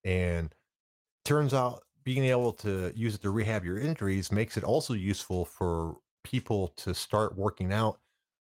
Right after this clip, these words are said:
that have had problems starting with a traditional workout system, normally 'cause, like, either they're injured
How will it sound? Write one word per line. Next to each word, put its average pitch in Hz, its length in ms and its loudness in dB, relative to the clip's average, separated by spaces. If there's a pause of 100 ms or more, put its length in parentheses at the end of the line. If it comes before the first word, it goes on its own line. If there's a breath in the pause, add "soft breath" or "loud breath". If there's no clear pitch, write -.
that 107 140 2
have 104 280 0
had 98 200 -4
problems 147 800 -2 (240)
starting 123 520 0
with 92 160 -2
a 92 40 -4
traditional 104 500 -2
workout 87 400 -2
system, 73 340 -8
normally 95 340 2
'cause, 82 400 -2
like, 82 180 -2
either 92 320 2
they're 82 120 -4
injured 101 580 2